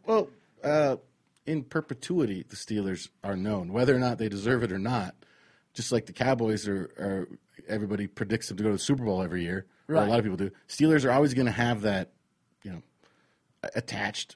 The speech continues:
Speaker 1: attachment to them, that they have a, a strong defense, and they do. And when, you know, you have guys out there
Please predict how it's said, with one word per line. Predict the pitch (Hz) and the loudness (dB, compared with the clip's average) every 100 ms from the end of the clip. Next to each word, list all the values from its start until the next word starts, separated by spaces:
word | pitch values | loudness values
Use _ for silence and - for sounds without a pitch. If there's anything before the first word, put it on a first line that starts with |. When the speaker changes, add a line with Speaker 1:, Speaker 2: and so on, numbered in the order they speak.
| _ | _
Speaker 1:
attachment | 107 - 113 110 90 - | -10 -4 -2 -2 -6 -8
to | 87 | -6
them, | 85 | -6
that | 82 113 | -4 0
they | |
have | 110 90 | 0 0
a, | 92 - | -6 -8
a | |
strong | - 110 101 | -6 -2 -2
defense, | 104 98 - | -2 -4 -2
and | 151 156 | 2 4
they | 147 | 4
do. | 139 135 87 101 | 6 4 4 -2
And | 82 113 | 0 0
when, | 113 110 | -2 -2
you | 101 110 | -2 -2
know, | 101 | -2
you | 101 101 101 | -2 -2 -2
have | 104 | -2
guys | 95 95 82 | -2 -4 -4
out | 98 98 | -6 -4
there | 92 87 | -4 -4